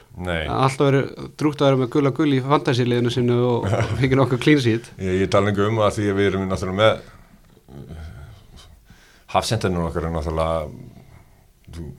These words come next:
Speaker 1: ég myndi ekki skipta þeim út fyrir neinn hérna heima. Við erum náttúrulega með Viktor og, og Damir og, og Elvar. Uh,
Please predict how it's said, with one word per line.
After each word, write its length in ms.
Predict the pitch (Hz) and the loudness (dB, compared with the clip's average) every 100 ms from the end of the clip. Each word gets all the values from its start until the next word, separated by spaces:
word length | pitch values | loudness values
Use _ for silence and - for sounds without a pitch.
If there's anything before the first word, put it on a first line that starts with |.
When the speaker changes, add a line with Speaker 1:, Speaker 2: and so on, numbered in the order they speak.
| _ _ | _ _
Speaker 1:
ég 140 | 85 85 | -10 -8
myndi 160 | 76 | -8
ekki 100 | 73 | -10
skipta 220 | 87 82 | -10 -8
þeim 100 | 78 | -8
út 120 | 73 78 | -8 -10
fyrir 120 | 80 | -8
neinn 160 | 87 - - _ - _ | -8 -10 -20 _ -20 _
hérna 220 | - 82 82 | -12 -8 -8
heima. 140 | 85 - - - - - _ - | -10 -16 -20 -20 -20 -20 _ -12
Við 80 | |
erum 120 | 82 85 | -8 -6
náttúrulega 260 | 87 85 | -4 -4
með 100 | 82 85 | -4 -4
Viktor 260 | 87 87 | -4 -4
og, 160 | 82 - - | -4 -8 -18
og 880 | - - - - - - - - 65 | -20 -20 -20 -20 -20 -20 -20 -20 -10
Damir 320 | 98 90 87 85 | -4 -2 -2 -2
og, 320 | 85 76 - | -2 -6 -8
og 100 | 80 | -6
Elvar. 260 | 90 85 85 _ _ _ _ _ _ _ _ _ _ _ _ _ _ _ _ _ _ | -4 -4 -8 _ _ _ _ _ _ _ _ _ _ _ _ _ _ _ _ _ _
Uh, 800 | - 90 82 82 82 82 82 82 | -16 -10 -8 -6 -6 -4 -4 -6